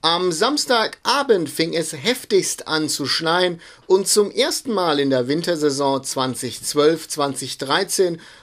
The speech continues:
wurde Remscheid in eine weiße Winterlandschaft verwandelt. Egal, ob nun wie hier am Remscheider Markt oder in Lennep, es war auf einmal weiß und es gefiel den Bürgern.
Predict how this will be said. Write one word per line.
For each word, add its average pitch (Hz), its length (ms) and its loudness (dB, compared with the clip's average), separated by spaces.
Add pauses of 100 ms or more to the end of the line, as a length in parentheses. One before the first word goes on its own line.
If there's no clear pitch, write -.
wurde 190 320 4
Remscheid 151 440 2
in 170 180 -4
eine 170 380 -2
weiße 131 460 0
Winterlandschaft 151 720 2
verwandelt. 139 840 2 (580)
Egal, 220 540 2
ob 139 240 -2
nun 139 340 -2
wie 139 120 -6
hier 170 380 2
am 131 220 -4
Remscheider 123 580 0
Markt 160 760 0 (460)
oder 170 560 4 (500)
in 120 360 -2 (120)
Lennep, 165 520 2 (640)
es 226 200 2
war 165 120 4
auf 143 160 -2
einmal 117 420 -4
weiß 147 380 2
und 170 240 -2
es 202 160 0
gefiel 147 560 0
den 170 260 -4
Bürgern. 113 540 0